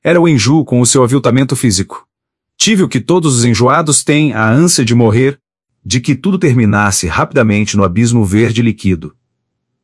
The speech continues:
Destorpo desse mal-estar, fui arrancado pela aparição de Sabino. Vinha vestido de pirata. Lutou de branco, com uma larga faixa vermelha, carrapuça vermelha, trazendo dependurada na faixa uma grande faca com bainha de couro.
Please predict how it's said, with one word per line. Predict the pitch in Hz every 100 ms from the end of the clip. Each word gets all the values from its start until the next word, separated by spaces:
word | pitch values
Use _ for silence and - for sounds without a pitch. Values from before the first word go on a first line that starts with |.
| _ _ _
Destorpo | - 127 - - 117 123 -
desse | 104 113
mal-estar, | 123 117 131 113 - - _
fui | - 156
arrancado | 143 131 131 117 143 143
pela | 127 117
aparição | 113 120 113 - 127
de | 107
Sabino. | 131 98 101 90 82 _ _ _ _ _ _ -
Vinha | 156 196
vestido | 131 - 147 117
de |
pirata. | 107 131 85 78 78 - _ _ _ _ _ _ _ -
Lutou | 196 131
de | 110
branco, | 92 110 123 - 82
com | -
uma | 135 131
larga | 110 123 120
faixa | 104 143 147 120
vermelha, | 92 107 113 92 78 _ _
carrapuça | - 139 147 - 143 135
vermelha, | 117 98 113 101 82 _ -
trazendo | 131 120 135 160
dependurada | 120 117 131 110 98 95 107 104
na | 98
faixa | - 143 -
uma | 147 131
grande | 101 113 139 117
faca | - 123 -
com | 117 110
bainha | 92 101 110
de | 95
couro. | 90 95 85 78